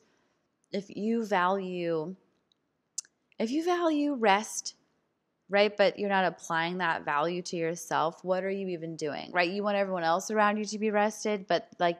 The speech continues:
you yourself are so bothered and so worked up. Like, that doesn't make any sense. Again, I just keep getting, like, pull your energy inward.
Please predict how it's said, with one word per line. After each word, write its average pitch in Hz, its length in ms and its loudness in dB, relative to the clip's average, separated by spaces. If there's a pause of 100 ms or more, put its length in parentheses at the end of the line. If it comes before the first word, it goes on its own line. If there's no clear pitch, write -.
you 196 200 -4
yourself 175 500 -2
are 160 100 -8
so 185 240 -4
bothered 156 460 -4
and 160 100 -12
so 156 220 -6
worked 151 340 -4
up. 165 380 0
Like, 170 160 -14
that 226 120 -4
doesn't 147 240 -10
make 135 160 -10
any 127 140 -12
sense. - 340 -12 (280)
Again, 156 220 -4
I 151 100 -4
just 185 220 -10
keep 196 200 -10
getting, 160 240 -6
like, 147 240 -8
pull 175 420 0
your 160 140 -6
energy 156 680 -10 (880)
inward. 156 600 -6